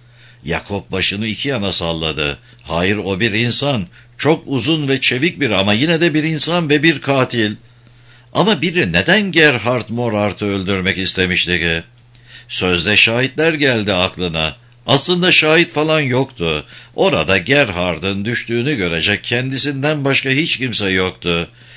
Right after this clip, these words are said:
Kim bunu iddia ediyorsa yalan söylüyordu. Gerçeği bilen sadece kendisiydi. Gerhard'ı kimin öldürdüğünü ondan başka bilen yoktu.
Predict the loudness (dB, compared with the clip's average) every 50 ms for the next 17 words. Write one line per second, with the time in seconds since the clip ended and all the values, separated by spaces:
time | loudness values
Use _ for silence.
0 | -20 -20 -18 -6 0 2 2 2 2 2 2 2 2 2 2 0 0 -2 0 2
1 | 4 4 6 4 4 4 2 2 2 2 0 0 0 2 2 2 2 4 2 2
2 | 2 0 0 0 0 -2 -2 0 0 0 0 0 -2 -2 -2 -2 -4 -6 -12 -20
3 | -20 -20 -20 -10 -4 -4 -2 -2 -2 -2 -2 0 0 0 -2 -2 0 0 0 0
4 | 0 0 0 0 0 2 2 2 2 0 0 0 -2 -2 -2 0 -2 0 2 2
5 | 2 2 2 0 0 0 0 0 -2 -4 -8 -20 -20 -20 -20 -20 -18 -6 2 4
6 | 4 4 4 2 0 0 0 0 0 0 -2 -4 -4 -2 -4 -2 -2 -2 -2 0
7 | 0 0 0 0 0 -2 0 -2 -2 -2 0 -2 -2 0 -2 -2 -2 0 0 0
8 | 0 0 0 0 0 2 0 0 -2 -2 0 0 0 0 0 2 2 2 2 0
9 | -2 -4 -4 -2 0 0 -2 -4